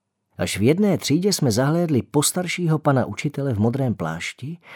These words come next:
jak společně s jedním studentem cosi brousí a něco mu přitom vysvětluje. Student byl jeden jediný.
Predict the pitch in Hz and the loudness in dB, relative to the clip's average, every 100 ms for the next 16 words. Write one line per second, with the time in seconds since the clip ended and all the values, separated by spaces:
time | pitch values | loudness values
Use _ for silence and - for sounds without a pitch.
0 | - - - 110 - - 196 214 - 131 | -20 -20 -2 0 2 4 4 4 2 2
1 | - 156 190 147 - 135 165 180 - 180 | 4 4 4 2 2 2 2 0 0 0
2 | 170 - 156 - 113 101 104 127 - 139 | 0 -2 -2 0 -2 2 2 2 -2 -2
3 | 156 185 208 175 _ 104 104 127 - 165 | -2 -2 -6 -10 _ -2 2 2 4 2
4 | 160 - 143 127 101 90 - 69 - - | 2 -2 -4 -2 -2 -4 -6 -10 -18 -20
5 | - - _ _ _ _ _ _ _ _ | -20 -20 _ _ _ _ _ _ _ _
6 | - - 131 135 175 156 104 92 87 117 | -10 0 2 4 2 0 0 0 0 -2
7 | 143 127 98 73 50 | -2 -4 -4 -6 -10